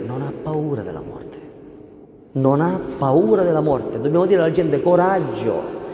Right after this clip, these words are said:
che qua siamo solo di passaggio, questa è la scuola de-, della vita, questa è la prova per entrare nella vera vita,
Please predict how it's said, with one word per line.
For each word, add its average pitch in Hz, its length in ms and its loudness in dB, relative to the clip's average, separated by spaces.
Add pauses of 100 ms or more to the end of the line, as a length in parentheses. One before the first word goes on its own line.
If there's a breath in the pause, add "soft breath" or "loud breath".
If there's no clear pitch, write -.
(140)
che 196 160 2
qua 208 240 4
siamo 185 260 2
solo 190 220 4
di 175 100 4
passaggio, 151 680 0 (320 loud breath)
questa 202 340 4
è 185 40 6
la 160 120 6
scuola 196 480 4
de-, 139 140 0 (320)
della 151 220 6
vita, 147 280 0
questa 180 300 0
è - 20 4
la 151 120 4
prova 175 420 6
per 139 160 0
entrare 151 340 2
nella 143 220 2
vera 156 160 6
vita, 143 260 0